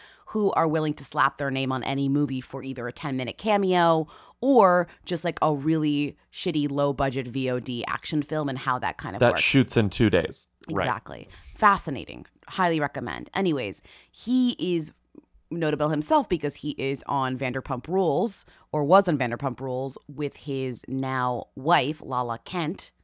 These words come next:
Speaker 1: Lala
Speaker 2: Mm-hmm.
Speaker 1: from Vanderpump. And Midnight in the Switchgrass, is that it? Midnight in Switchgrass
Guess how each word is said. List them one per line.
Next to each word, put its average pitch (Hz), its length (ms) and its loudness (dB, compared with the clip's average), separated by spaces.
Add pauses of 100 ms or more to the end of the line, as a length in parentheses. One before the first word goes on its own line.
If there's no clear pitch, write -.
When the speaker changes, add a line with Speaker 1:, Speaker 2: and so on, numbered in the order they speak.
(380)
Speaker 1:
Lala 143 560 0
Speaker 2:
Mm-hmm. - 260 -6
Speaker 1:
from 143 120 -6
Vanderpump. 147 600 -2 (600)
And 185 440 2 (360)
Midnight 185 640 0 (160)
in 170 200 -4
the 151 60 -4
Switchgrass, 147 880 -2
is 139 100 -8
that 151 160 0
it? 185 180 -2
Midnight 185 320 2
in 175 120 2
Switchgrass 139 520 0